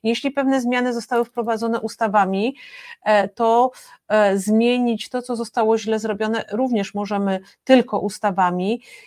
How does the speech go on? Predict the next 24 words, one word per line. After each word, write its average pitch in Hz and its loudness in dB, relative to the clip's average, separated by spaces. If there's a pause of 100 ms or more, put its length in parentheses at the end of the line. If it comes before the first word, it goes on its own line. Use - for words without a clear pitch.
(140)
I 220 0
ja 233 4
mam 240 0
też 240 -2
taki 233 -4
głęboki 220 0
apel, 202 4
e, 190 -2
do 180 -4
wszystkich, 233 -6
żeby 220 0
nie 233 0
oczekiwali 240 0
żadnej 233 0
prowizorki 214 0
w 160 -10
wymiarze 180 -4
sprawiedliwości, 196 -4
bo 214 -4
to 220 -6
się, 220 -2 (460)
e, 208 2
wszystkie 320 -2
prowizorki 247 0